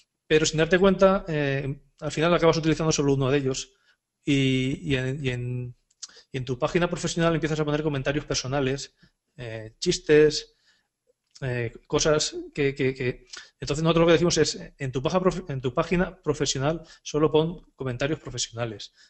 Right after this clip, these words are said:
pon fotografías, pon el último sesión de estudio que has hecho, los últimos exteriores que has ido a hacer, una promoción que tengas, y de vez en cuando sí, se puede poner alguna co-, cosa graciosa, pero, eh, ten en cuenta que el que va ahí es, es un seguidor de tu trabajo y,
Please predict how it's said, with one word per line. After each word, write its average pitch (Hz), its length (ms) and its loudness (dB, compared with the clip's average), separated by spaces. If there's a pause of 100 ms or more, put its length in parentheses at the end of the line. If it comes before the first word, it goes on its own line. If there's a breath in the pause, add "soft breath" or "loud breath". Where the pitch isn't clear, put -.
(140 soft breath)
pon 156 160 -6
fotografías, 127 760 -4
pon 151 360 -6 (380 loud breath)
el 123 160 -6
último 147 920 2
sesión 143 280 -2
de 143 80 0
estudio 156 260 2
que 143 80 0
has - 80 -4
hecho, 127 300 -4
los 117 180 -6
últimos 143 240 -4
exteriores 143 380 -2
que - 60 -12
has - 100 -4
ido 135 100 -6
a 127 40 -4
hacer, 127 280 -4 (420 loud breath)
una 139 200 -2
promoción 143 400 -2
que 135 80 -2
tengas, 127 420 -6
y 113 60 -14
de 107 80 -14
vez 107 120 -10
en 135 80 -6
cuando 127 200 -6
sí, 120 180 -6
se 120 100 -8
puede 113 140 -8
poner 120 140 -6
alguna 120 180 -6
co-, 120 220 -6
cosa 131 220 -10
graciosa, 123 420 -6 (240 soft breath)
pero, 123 380 -8 (380 soft breath)
eh, 320 380 -20
ten 156 140 0
en 165 60 0
cuenta 170 180 4
que 175 60 6
el 151 80 2
que 135 120 0
va 160 320 0
ahí 160 340 0
es, 143 280 -2
es 156 140 -4
un 160 60 -4
seguidor 156 640 2
de 147 140 -4
tu 135 140 -8
trabajo 139 440 -2
y, 127 520 -4